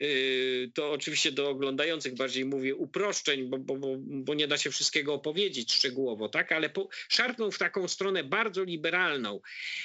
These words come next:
Y, to znaczy, że bardzo miał dosyć tej skostniałej, y, sklerykalizowanej struktury i uwierzył w to, że instytucje może zastąpić spontaniczność. I ja to wiedziałem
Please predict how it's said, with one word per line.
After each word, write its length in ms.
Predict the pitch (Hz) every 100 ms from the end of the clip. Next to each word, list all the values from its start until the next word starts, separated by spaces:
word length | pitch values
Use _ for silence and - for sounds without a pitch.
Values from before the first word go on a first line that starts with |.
| - _
Y, 80 | 160
to 180 | 143 180
znaczy, 320 | 180 202 190
że 200 | 175 170 - 139 131 120 120
bardzo 480 | 208 247 240 165 175
miał 260 | 156 139 135
dosyć 800 | 156 160 - 120 101 - - - 135 127
tej 200 | 175 160
skostniałej, 1200 | - - 170 - - 185 208 185 151 123 117 104 131 135 131
y, 40 |
sklerykalizowanej 1200 | - - 180 175 156 165 160 143 151 175 185 165
struktury 760 | 135 - 147 - - 131 139 240 -
i 140 | 190 190
uwierzył 540 | 185 165 226 233 202
w 100 | 156
to, 200 | - 226
że 220 | 208 208 190 - -
instytucje 1120 | 175 180 - 185 180 240 254 - - 185 196
może 400 | 175 208 214 208
zastąpić 600 | 170 180 190 180 185 156
spontaniczność. 1200 | - 165 147 151 123 90 - 62 - - - - _ _ _ _
I 640 | 185 190 190 170 175 165 175
ja 120 | 208
to 200 | 208 202
wiedziałem 680 | 170 185 175 202 196 180